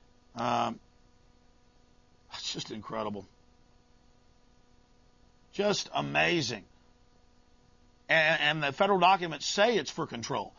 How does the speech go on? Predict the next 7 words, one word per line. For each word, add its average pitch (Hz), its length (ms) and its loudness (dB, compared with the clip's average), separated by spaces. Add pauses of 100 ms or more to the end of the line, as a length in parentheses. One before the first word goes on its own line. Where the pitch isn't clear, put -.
(180)
say 208 360 4
they're 220 120 2
gonna 165 180 0
control 131 340 -6
your 104 140 -6
life. 98 220 -6 (1700)
So 135 560 2